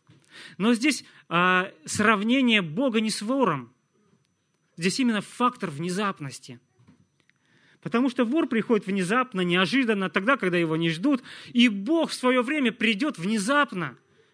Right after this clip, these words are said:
когда его многие не будут ждать вообще. И будут говорить: "Ну, сейчас мирное время, безопасное время, всё хорошо". И тут Бог нагрянет внезапно.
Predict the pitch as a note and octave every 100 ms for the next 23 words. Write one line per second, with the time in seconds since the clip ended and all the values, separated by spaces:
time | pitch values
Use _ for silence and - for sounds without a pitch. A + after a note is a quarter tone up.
0 | _ A3 G3 C#4+ C4 D4 B3 B3+ E4 A#3+
1 | A3 E3+ E3+ F#3+ A3+ B3+ B3 E3 D3 A3+
2 | - G3 G#3+ - - E3+ C3+ _ _ _
3 | _ _ _ _ _ _ C4+ D4 C#4 G#3+
4 | B3 C4 C#4 - - _ D#4 B3 - C4+
5 | - B3+ D4 A#3+ G#3 F#3 A3+ B3+ B3 G#3+
6 | C#4 A3+ F#3+ - B3 B3 G#3 A3 G#3+ G#3
7 | G3+ G3 D#4 D#4 - F#3+ F#3 - - C4+
8 | B3+ A3 - _ _ _ _ _ _ _
9 | _ _ _ G#3 G3+ F#3 D3 C#3+ E3 G3
10 | - F3+ E3+ F#3+ F#3 D3+ B2+ D3 D#3+ D3+
11 | D3 C#3+ C#3